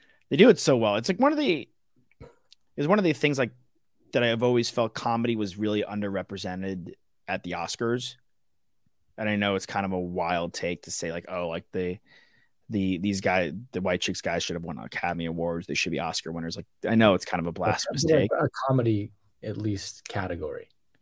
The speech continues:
Speaker 1: Yeah. I mean, they have it for, they have it for the, um, Golden Globes. Like, what these two really did, like, they put together, like, Elf is really, like, a world-class performance.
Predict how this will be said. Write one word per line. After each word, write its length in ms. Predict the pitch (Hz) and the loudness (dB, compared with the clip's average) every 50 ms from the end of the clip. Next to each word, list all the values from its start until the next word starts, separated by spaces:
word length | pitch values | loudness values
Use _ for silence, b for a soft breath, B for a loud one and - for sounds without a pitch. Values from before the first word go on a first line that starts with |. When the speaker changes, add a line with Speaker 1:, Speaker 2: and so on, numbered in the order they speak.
| _ _ | _ _
Speaker 1:
Yeah. 680 | - 202 262 254 214 - 123 82 73 69 65 - 147 160 - _ _ _ - | 6 10 12 12 12 12 10 8 6 4 2 0 -4 -8 -12 _ _ _ 4
I 80 | 143 | 8
mean, 200 | 156 170 175 165 | 10 12 12 12
they 120 | 156 151 143 | 12 12 12
have 280 | 139 165 175 190 185 | 12 12 12 12 12
it 100 | 185 165 | 10 8
for, 380 | - - 165 160 160 156 156 135 | 8 8 10 10 12 10 10 8
they 160 | 117 139 139 | 8 8 10
have 240 | 139 147 147 151 147 | 12 12 12 10 10
it 80 | 135 | 6
for 140 | 131 - 147 | 2 0 4
the, 400 | 135 135 120 117 110 107 101 76 85 | 6 6 6 8 6 4 2 2 2
um, 500 | 110 104 101 101 101 98 92 85 76 - | 2 2 2 2 2 0 -2 -2 -4 -4
Golden 340 | - 120 120 117 104 101 95 | 0 2 2 2 2 2 -2
Globes. 680 | 92 95 107 123 131 104 98 98 110 123 127 - - - _ _ _ _ _ _ _ _ _ _ _ _ _ _ _ _ _ _ _ _ - | 0 4 6 6 8 8 6 4 0 -2 -4 -8 -10 -12 _ _ _ _ _ _ _ _ _ _ _ _ _ _ _ _ _ _ _ _ 2
Like, 140 | 131 135 | 4 6
what 180 | 123 147 135 - | 6 4 4 4
these 240 | 170 196 254 226 - | 4 6 6 4 4
two 260 | - - 165 160 135 | 2 2 2 2 4
really 300 | 123 127 127 123 127 117 | 6 6 6 6 6 4
did, 460 | 95 - 92 98 104 110 113 117 - - | 4 2 2 2 4 2 2 -2 -6 -8
like, 160 | - 95 98 - | -10 -8 0 0
they 100 | 123 135 | 0 0
put 220 | - - 180 - | 2 -2 -4 -4
together, 500 | - - 135 131 123 127 123 120 117 127 | -4 0 2 2 4 4 2 2 2 0
like, 200 | - 127 - - _ - | -2 -4 -6 -4 _ 8
Elf 540 | 160 175 208 254 - - - - - - _ _ _ _ _ _ _ _ _ _ _ _ _ _ _ _ _ _ _ _ _ _ _ _ _ _ _ - | 8 8 8 6 2 -4 -10 -16 -18 -18 _ _ _ _ _ _ _ _ _ _ _ _ _ _ _ _ _ _ _ _ _ _ _ _ _ _ _ 0
is 280 | 156 127 123 117 113 123 | 0 0 2 0 4 8
really, 320 | 139 135 127 123 123 113 | 10 10 10 10 8 6
like, 140 | 110 104 95 | 6 4 2
a 80 | 98 | -2
world-class 840 | 95 90 87 90 95 101 101 98 92 - - - 98 87 80 82 - - | -4 -4 -4 -2 0 2 2 2 0 -2 -4 0 0 0 0 -2 -6 -10
performance. 760 | - - - - - - - - - - - - - - | -12 -14 -16 -16 -16 -18 -18 -20 -20 -20 -18 -16 -16 -16